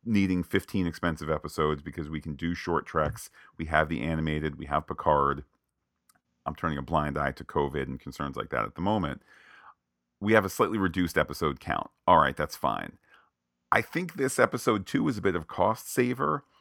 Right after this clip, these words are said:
Yes, if I understand the actors union stuff correctly, uh, the people in the title sequence, those actors needed to get paid,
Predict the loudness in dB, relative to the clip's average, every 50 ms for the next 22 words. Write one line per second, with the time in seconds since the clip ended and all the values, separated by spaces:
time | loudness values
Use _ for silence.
0 | -20 -18 -14 -6 0 4 4 4 4 4 0 -6 -10 -8 -6 -2 2 4 4 4
1 | 4 2 -2 -2 -2 -4 -6 -6 -4 -4 -2 -2 -2 -2 -4 -4 -4 -4 -4 -6
2 | -6 -4 -4 -4 -2 -2 -2 0 0 0 -2 -4 -4 -2 0 0 0 0 -2 0
3 | 0 2 2 0 -2 -2 -2 0 0 -2 -4 -6 _ -20 -20 -20 -20 _ -4 0
4 | 2 2 0 0 -2 -4 -4 -2 0 2 2 2 2 0 -2 -4 -6 -6 -6 -2
5 | 0 0 2 2 -2 -4 -6 -8 -8 -6 -4 -4 -4 -4 -4 -4 -4 -4 -4 -4
6 | -4 -4 -4 -2 -4 -2 -2 -2 -4 -2 -2 -4 -4 -4 -4 -6 -6 -6 -4 -6
7 | -6 -4 -2 -2 0 0 0 -2 -4 -6 -8